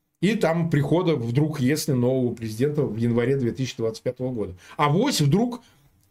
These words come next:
позиция изменится, и можно будет договориться. Вот приблизительно так это выглядит.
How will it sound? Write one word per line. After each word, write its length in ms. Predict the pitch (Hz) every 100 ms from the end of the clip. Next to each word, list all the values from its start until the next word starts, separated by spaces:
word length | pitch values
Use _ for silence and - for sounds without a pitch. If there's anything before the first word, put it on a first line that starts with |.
| _ _ _
позиция 440 | 160 156 220 185 165
изменится, 420 | 151 233 208 151
и 40 |
можно 280 | 160 175 165
будет 220 | 147 156
договориться. 520 | 139 135 139 117 - _
Вот 280 | 151 226 -
приблизительно 460 | 135 131 160 196
так 240 | 208 190 123
это 140 | 113
выглядит. 460 | 120 143 120 120